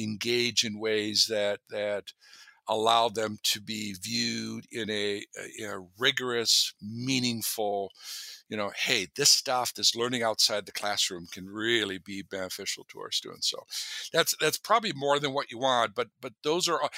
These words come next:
and by the way, we're happy to share all that stuff. So, you know, or engage on that, but, but those are really what gets me, you know, what gets me revved are, are those types of things that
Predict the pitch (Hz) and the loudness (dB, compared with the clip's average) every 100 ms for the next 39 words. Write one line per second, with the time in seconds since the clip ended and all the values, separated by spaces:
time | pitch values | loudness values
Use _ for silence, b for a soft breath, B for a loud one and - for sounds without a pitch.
0 | B 156 170 165 156 156 143 127 170 139 | B 2 2 2 0 0 2 2 0 2
1 | - 208 269 254 123 101 101 - 80 - | 4 4 4 2 0 -2 0 0 0 -6
2 | - B B B B B - 165 151 151 | -12 B B B B B 2 4 4 4
3 | 147 120 - 139 123 127 139 131 113 147 | 4 2 -6 -4 -4 2 2 2 4 6
4 | 170 104 - - - 120 113 107 101 123 | 6 4 2 0 -2 -4 -2 0 -2 -4
5 | - 110 117 117 - - 123 190 220 220 | -10 _ 2 2 -2 -14 -4 -2 2 0
6 | 165 170 190 185 180 165 - _ _ _ | 0 0 2 4 2 -2 -10 _ _ _
7 | _ - 156 - 170 - - 151 151 147 | _ 0 0 2 2 2 0 0 -2 -4
8 | 135 139 131 131 104 143 - 160 - 151 | -4 -2 2 0 0 -4 -2 -2 -2 -2
9 | 131 120 123 131 123 127 117 - 120 113 | 0 4 6 4 2 2 2 2 -2 0
10 | 120 120 - 107 - 110 - 107 98 - | 0 2 2 2 2 0 0 -6 -4 -4
11 | - 53 | -2 -4